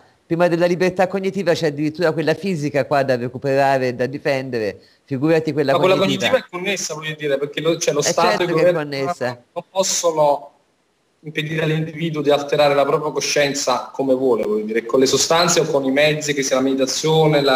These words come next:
Speaker 1: Certo, se non c'è
Speaker 2: Sì.
Speaker 1: vittima non c'è reato, se questo non mette a repentaglio la salute, e specie-, specialmente degli altri, naturalmente se non c'è vittima non c'è reato e quindi lo Stato non può intervenire con la legge lì dove c'è un uso privato, un consumo personale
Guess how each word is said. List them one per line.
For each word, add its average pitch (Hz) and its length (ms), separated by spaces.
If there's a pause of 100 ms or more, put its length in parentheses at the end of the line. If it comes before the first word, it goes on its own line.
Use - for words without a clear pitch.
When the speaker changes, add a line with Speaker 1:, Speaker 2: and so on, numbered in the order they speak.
Speaker 1:
Certo, 123 520 (300)
se 190 160
non 196 160
c'è 220 160
Speaker 2:
Sì. 160 60
Speaker 1:
vittima 214 420
non 175 100
c'è 180 240
reato, 170 400
se 143 160
questo 190 320
non 170 140
mette 180 220
a 175 40
repentaglio 175 640
la 131 80
salute, 156 600 (200)
e 113 120
specie-, 151 420
specialmente 180 520
degli 190 220
altri, 156 540 (220)
naturalmente 147 1000
se 143 140
non 135 140
c'è 147 180
vittima 151 340
non 139 120
c'è 147 180
reato 156 440
e 131 60
quindi 147 280
lo 127 100
Stato 147 340
non 127 160
può 143 100
intervenire 135 560
con 135 120
la 147 100
legge 127 520 (220)
lì 139 200
dove 143 240
c'è 147 260
un 143 160
uso 151 200
privato, 156 500
un 127 100
consumo 147 400
personale 143 800